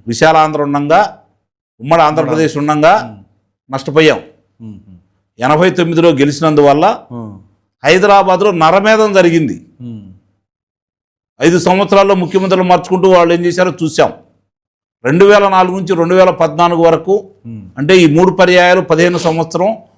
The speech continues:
Speaker 1: ఉమ్మడి రాష్ట్రం ఏ విధంగా దోపిడీకి గురైందో మనం చూసాం.
Speaker 2: రైట్.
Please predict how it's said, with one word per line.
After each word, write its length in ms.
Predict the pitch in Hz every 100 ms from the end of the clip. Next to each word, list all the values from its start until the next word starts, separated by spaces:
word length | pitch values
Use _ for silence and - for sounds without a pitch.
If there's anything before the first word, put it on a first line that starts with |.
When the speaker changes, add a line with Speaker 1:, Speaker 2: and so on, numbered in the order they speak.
| _ _ 127
Speaker 1:
ఉమ్మడి 400 | 165 196 202 196
రాష్ట్రం 460 | 160 170 - 190
ఏ 160 | 170 175
విధంగా 380 | 180 180 180 180
దోపిడీకి 460 | 139 180 175 190
గురైందో 320 | 160 175 170
మనం 260 | 170 151 143 143
చూసాం. 260 | 123 101 - _ _ _ _ _ _ 104
Speaker 2:
రైట్. 160 | 101